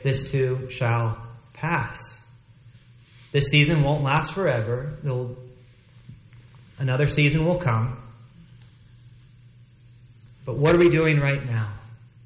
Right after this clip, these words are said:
Lord, what are you saying to me right now in this season of life? Maybe you can have some God-centered plans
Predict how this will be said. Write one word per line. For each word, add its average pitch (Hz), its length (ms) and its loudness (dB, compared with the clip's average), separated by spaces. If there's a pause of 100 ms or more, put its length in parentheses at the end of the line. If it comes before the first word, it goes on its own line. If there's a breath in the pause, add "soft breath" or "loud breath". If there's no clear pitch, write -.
(1120)
Lord, 151 600 2 (360)
what 147 380 0
are 202 80 0
you 190 160 -2
saying 143 400 -2
to 135 140 -6
me 120 540 -4
right 135 300 -6
now 110 460 -4 (340)
in 107 180 -4
this 151 280 0
season 110 320 -2
of 101 160 -8
life? - 420 -14 (2500)
Maybe 120 180 0
you 123 60 -2
can 139 120 0
have 131 180 2
some 120 260 -2 (240)
God-centered 135 1000 0
plans 120 920 -4